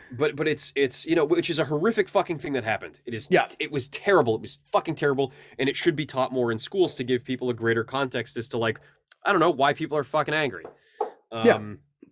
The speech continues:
Speaker 2: But
Speaker 1: but it's not gonna, it's not gonna, making an outrage parade over it now isn't going to help people who have been dead for a hundred years.
Speaker 2: Yeah,
Speaker 1: Who were,
Speaker 2: sorry
Speaker 1: who
Speaker 2: about
Speaker 1: were,
Speaker 2: you,
Speaker 1: who were
Speaker 2: dude.
Speaker 1: killed, who were killed by dogs and bullets and firebombs a hundred years ago.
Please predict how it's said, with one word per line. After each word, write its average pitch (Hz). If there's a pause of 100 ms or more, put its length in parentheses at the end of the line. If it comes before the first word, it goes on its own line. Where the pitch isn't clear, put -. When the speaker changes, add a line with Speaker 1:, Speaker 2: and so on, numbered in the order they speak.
(140)
Speaker 2:
But 160 (160)
Speaker 1:
but 147
it's -
not 180
gonna, 135
it's 127
not 147
gonna, 120 (880)
making 160
an 131
outrage 127
parade 120
over 113
it -
now 107
isn't 113
going 110
to 104
help 107
people 101
who 104
have 95
been 98
dead 92
for 92
a 90
hundred 90
years. 85 (180)
Speaker 2:
Yeah, 147
Speaker 1:
Who 123
were, 120
Speaker 2:
sorry 131
Speaker 1:
who -
Speaker 2:
about 110
Speaker 1:
were, -
Speaker 2:
you, -
Speaker 1:
who 151
were 151
Speaker 2:
dude. -
Speaker 1:
killed, 147
who 139
were 135
killed 147
by 127
dogs 120
and 120
bullets 113
and 110
firebombs 104
a 92
hundred 101
years 90
ago. 82